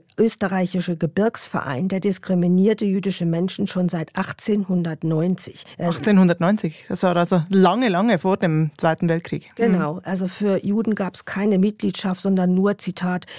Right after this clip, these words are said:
Speaker 1: für deutsche Volksgenossen. Das nennt man auch den sommerfrischen Antisemitismus in Österreich.
Speaker 2: Was ist denn das für ein Ausdruck?
Speaker 1: Ja, er bezieht sich eben auf den Ferienmachen in Österreich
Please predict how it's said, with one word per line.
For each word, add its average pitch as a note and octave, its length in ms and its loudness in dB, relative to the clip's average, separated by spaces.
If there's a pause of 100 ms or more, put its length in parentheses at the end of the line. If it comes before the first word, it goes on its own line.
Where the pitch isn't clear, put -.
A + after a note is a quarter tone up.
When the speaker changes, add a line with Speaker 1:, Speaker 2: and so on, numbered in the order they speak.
(140)
Speaker 1:
für F#3 160 -2
deutsche D#3+ 600 0
Volksgenossen. - 920 -6 (280)
Das G3+ 160 0
nennt G#3+ 220 2
man G#3 140 0
auch G3 160 0
den F#3 180 0 (140)
sommerfrischen F3+ 840 0
Antisemitismus D#3 1040 -4
in - 160 -6
Österreich. - 640 -8
Speaker 2:
Was E3+ 140 -6
ist F3 160 -6
denn E3 80 -2
das E3+ 220 -2
für F#3 100 -4
ein F3 120 -2
Ausdruck? G#3+ 460 0 (840)
Speaker 1:
Ja, G3 220 2
er C4 80 0
bezieht G3+ 380 -4
sich G#3 180 -4
eben G3+ 220 0
auf F#3+ 180 0
den G3 160 0
Ferienmachen G#3+ 720 2
in F#3+ 200 0
Österreich A3 840 -2